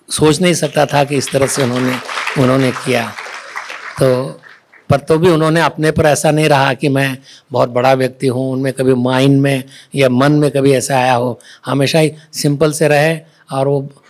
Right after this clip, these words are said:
बार्गेन भी करते थे। आपने सुना होगा वृंदावन में प्रभुपाद चलते हुए जा रहे थे,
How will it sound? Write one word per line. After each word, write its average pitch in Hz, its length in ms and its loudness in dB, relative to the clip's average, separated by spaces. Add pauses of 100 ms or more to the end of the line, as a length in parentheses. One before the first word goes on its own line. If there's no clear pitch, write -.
(120)
बार्गेन 135 420 2
भी 170 80 4
करते 143 300 2
थे। 123 240 -8 (280)
आपने 139 240 -2
सुना 147 240 -2
होगा 139 200 2
वृंदावन 139 460 0
में 139 220 -2 (280)
प्रभुपाद 135 360 2
चलते 135 320 -4
हुए 135 140 2
जा 135 160 2
रहे 143 200 4
थे, 139 260 -4